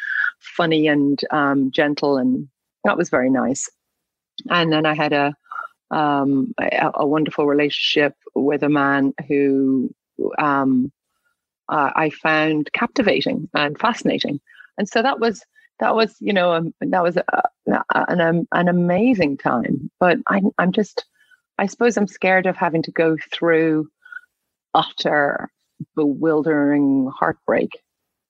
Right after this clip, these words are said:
That's, that's, you know, if I'm really honest with you, that's the, that would be the thing that would always keep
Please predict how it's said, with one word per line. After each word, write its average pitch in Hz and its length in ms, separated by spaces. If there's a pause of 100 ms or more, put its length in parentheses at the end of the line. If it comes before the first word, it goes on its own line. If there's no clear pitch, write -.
(580)
That's, - 360
that's, - 500
you 185 120
know, 156 120
if 147 120
I'm 156 100
really 156 180
honest 139 300
with - 120
you, - 120
that's - 300
the, 135 300
that 165 200
would 151 140
be 147 140
the 131 120
thing 131 280
that - 120
would 131 200 (380)
always 165 280
keep - 300